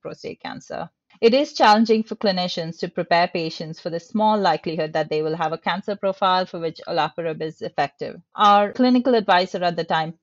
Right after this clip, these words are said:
Doctor Pauline Leonard, mentioned that the danger of positive studies like this is that though they can provide a real hope for a minority, there is a bigger risk of false hope for so many more. This is why I think communications with, uh, communicating with patients and their families is crucial,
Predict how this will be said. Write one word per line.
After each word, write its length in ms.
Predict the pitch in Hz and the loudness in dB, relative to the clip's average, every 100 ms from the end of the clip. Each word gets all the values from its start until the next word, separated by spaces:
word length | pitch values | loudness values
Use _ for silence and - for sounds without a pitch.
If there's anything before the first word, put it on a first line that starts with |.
| _ | _
Doctor 280 | - 170 180 | -6 -4 -4
Pauline 320 | 180 180 170 | 0 0 0
Leonard, 340 | 165 175 151 147 | 0 0 -2 -6
mentioned 440 | 156 156 - 156 151 | -6 -6 -8 -10 -6
that 260 | 147 - - | -4 -4 -6
the 80 | |
danger 400 | 180 196 247 277 | 0 2 2 2
of 140 | 226 - | 0 2
positive 400 | 170 160 156 151 | -2 0 -8 -8
studies 560 | - 160 147 147 170 | -6 -6 -4 -8 -8
like 280 | 175 165 156 | 0 0 0
this 300 | - 135 156 - | -4 -4 -6 -12
is 120 | - | -4
that 240 | 175 160 - - _ _ | 0 0 -2 -16 _ _
though 180 | 220 226 | 4 6
they 140 | 233 | 6
can 160 | 247 247 | 4 2
provide 320 | 226 185 180 | 4 4 4
a 80 | 180 | 2
real 240 | 175 180 | 0 -2
hope 320 | 180 196 185 | -2 -4 -4
for 120 | - 180 | -2 -2
a 60 | |
minority, 840 | 170 156 147 147 170 208 254 311 _ - | 0 -4 -4 -4 -2 -2 -4 -6 _ 2
there 180 | 180 | 4
is 140 | 190 220 | 4 2
a 60 | |
bigger 260 | 240 240 254 | 0 2 2
risk 320 | 202 180 - | 2 -2 -4
of 100 | 175 | -6
false 380 | - 175 180 185 | -2 0 0 0
hope 220 | 175 151 | -4 -4
for 100 | 185 | -8
so 240 | 175 175 160 | -4 -4 -4
many 260 | 151 156 | -6 -8
more. 280 | 147 - - _ _ | -10 -10 -12 _ _
This 260 | 247 254 240 | 6 6 4
is 200 | 247 220 | 0 4
why 440 | 208 185 185 175 - | 6 6 6 2 -2
I 140 | 202 190 | -2 -2
think 300 | - 175 180 | -4 -6 -4
communications 680 | 185 196 202 185 - 180 170 | -4 -4 -4 -4 -4 -8 -6
with, 120 | 165 _ _ - | -10 _ _ -4
uh, 160 | 165 | -4
communicating 640 | 165 214 190 185 185 175 170 | 0 -2 -2 -4 -6 -6 -6
with 180 | 165 | -6
patients 480 | - 185 - 208 196 | -2 -4 -2 -4 -4
and 80 | 175 | -6
their 140 | 143 | -8
families 580 | 147 185 196 220 220 220 196 | -2 2 2 2 0 -2 -4
is 160 | 180 | -10
crucial, 720 | - - 240 247 202 160 170 | -10 -2 0 0 0 0 -2